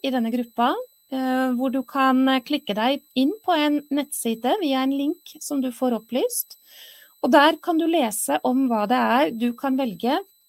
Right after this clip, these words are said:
hvis du nå vil ha mitt, min hjelp videre, og vil ta imot alle de anbefalingene som jeg ser har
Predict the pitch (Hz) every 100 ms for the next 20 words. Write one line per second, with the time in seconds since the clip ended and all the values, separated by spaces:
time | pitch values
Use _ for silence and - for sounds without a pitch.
0 | _ _ - 277 - 320 262 240 277 277
1 | 269 247 208 220 226 220 - 190 185 -
2 | - _ - - 254 302 233 269 302 -
3 | 208 202 294 _ _ _ - - _ _
4 | _ - 262 254 247 285 233 180 214 247
5 | _ 240 - - 339 240 233 254 185 190
6 | 214 202 208 220 254 269 254 226 226 -
7 | 214 220 220 208